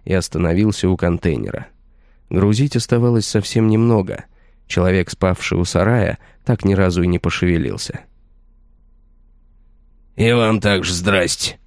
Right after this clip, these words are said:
произнес мужчина с контейнера, даже не повернувшись в мою сторону. "Капитан Кэтлом?" осведомился я. "Точно!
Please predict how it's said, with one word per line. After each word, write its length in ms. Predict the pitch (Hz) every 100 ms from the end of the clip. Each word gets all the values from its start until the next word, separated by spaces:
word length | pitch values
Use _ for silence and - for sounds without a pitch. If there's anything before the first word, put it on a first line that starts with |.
| _ - _ _
произнес 540 | - 92 92 90 85 -
мужчина 460 | 90 82 - 85
с 60 | 78
контейнера, 680 | - 85 - 101 98 95 92 - - -
даже 320 | - 98 92
не 120 | 92
повернувшись 680 | 90 90 90 87 82 - 82
в 20 |
мою 260 | 85 87 85
сторону. 500 | - 87 76 50 - _ _ _ _ _ _ _ _ _ _ _ _ -
"Капитан 440 | 85 82 85 82
Кэтлом?" 480 | 85 127 104 87 - - _ _ _
осведомился 760 | - - 92 87 87 78 -
я. 200 | 76 64 - _ _ _
"Точно! 520 | - 120 - 82 76